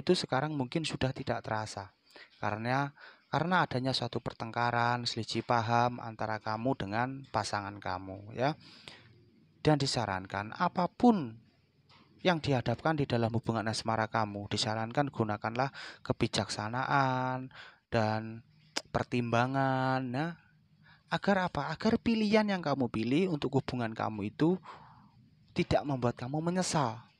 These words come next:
Karena untuk beberapa Aries ini mungkin pilihannya antara lanjut untuk menjalin suatu hubungan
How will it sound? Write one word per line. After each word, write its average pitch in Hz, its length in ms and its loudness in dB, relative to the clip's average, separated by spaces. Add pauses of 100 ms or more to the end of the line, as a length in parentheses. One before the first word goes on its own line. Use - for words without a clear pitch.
(320)
Karena 190 320 0
untuk 196 300 4
beberapa 113 580 2
Aries 131 320 0
ini 131 160 0
mungkin 151 320 0
pilihannya 131 480 2
antara 135 400 2 (1300)
lanjut 185 480 6
untuk 156 320 6 (640)
menjalin 135 420 4
suatu 123 380 6
hubungan 131 800 2